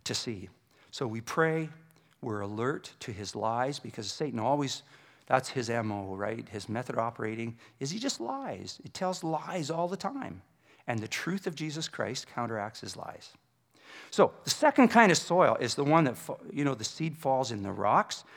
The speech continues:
They also hear, and they receive the word for a little while, but when tough times come, times of testing, we don't know exactly what they are, but maybe tough circumstances. Maybe they were promised a f-,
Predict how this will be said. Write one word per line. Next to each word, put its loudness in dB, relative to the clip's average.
They 6
also 10
hear, -2
and 6
they 2
receive 2
the 4
word 4
for -4
a 2
little 4
while, 4
but -4
when -2
tough -2
times 0
come, 0
times 4
of -6
testing, 0
we 4
don't 10
know 10
exactly 6
what 2
they 6
are, 8
but -2
maybe -2
tough 0
circumstances. 2
Maybe 6
they 8
were 2
promised 4
a 2
f-, -8